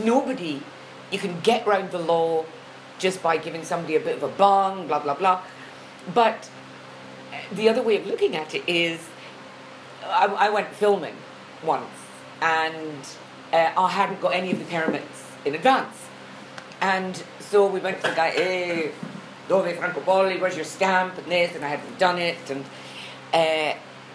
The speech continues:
and by law, I should not have been able to do any of the filming or anything.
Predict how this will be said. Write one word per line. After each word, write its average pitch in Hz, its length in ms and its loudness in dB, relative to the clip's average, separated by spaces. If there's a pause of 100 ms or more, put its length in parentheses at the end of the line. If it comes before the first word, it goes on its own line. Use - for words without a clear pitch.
(380)
and 214 200 4 (880)
by 202 500 4 (1200)
law, 147 380 4 (840)
I 190 120 6
should 185 220 -4
not 185 240 6
have 175 180 -2
been 180 120 -2
able 160 440 -2 (680)
to - 100 -8
do 170 400 -2
any 156 240 0
of 156 80 -2
the 170 60 -4
filming 165 480 0
or 156 280 0
anything. 208 540 -2